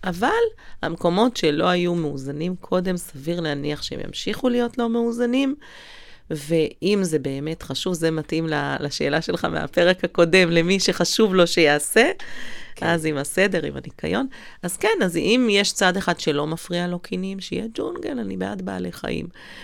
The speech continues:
Speaker 1: ויש צד אחד שכן חשוב לו, אז שיעשה.
Speaker 2: אני גם חושב שאם בתוך זוגיות, צ-, כדאי ל-, לשמור על העניין הזה של שוויון זה לא... לא ח-,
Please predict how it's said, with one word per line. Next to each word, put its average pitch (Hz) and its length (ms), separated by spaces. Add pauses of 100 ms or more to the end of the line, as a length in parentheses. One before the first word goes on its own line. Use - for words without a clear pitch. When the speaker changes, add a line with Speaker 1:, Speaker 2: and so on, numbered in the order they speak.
(100)
Speaker 1:
ויש 214 200
צד 208 280
אחד 196 300
שכן 196 460
חשוב 254 440
לו, 285 200 (560)
אז 170 180
שיעשה. - 480 (1000)
Speaker 2:
אני 151 180
גם 175 120
חושב 127 340
שאם - 1400
בתוך 151 320
זוגיות, 131 680 (140)
צ-, - 120 (480)
כדאי 123 420
ל-, 127 280
לשמור 120 340
על 120 120
העניין 113 380
הזה 117 120
של 110 260 (460)
שוויון 127 460
זה 120 160
לא... 117 1040 (440)
לא 135 120
ח-, - 80